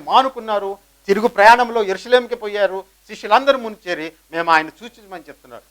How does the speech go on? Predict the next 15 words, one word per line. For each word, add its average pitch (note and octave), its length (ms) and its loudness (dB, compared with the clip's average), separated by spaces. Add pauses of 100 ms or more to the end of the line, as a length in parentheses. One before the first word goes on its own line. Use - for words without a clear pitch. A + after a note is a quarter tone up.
(120)
That A3+ 180 4
is C4+ 140 -4
a C4 100 -2
valid C#4+ 300 2
witness C#4 300 -8 (380)
because G#3+ 280 4 (340)
they F#3 120 0 (120)
saw A#3+ 120 8 (120)
him A3 120 -8 (100)
with E3+ 180 -12
their E3+ 140 2 (100)
own D4 200 6
eyes. D#3+ 200 -4 (1700)
Eye B3+ 200 8
witness B3+ 240 -6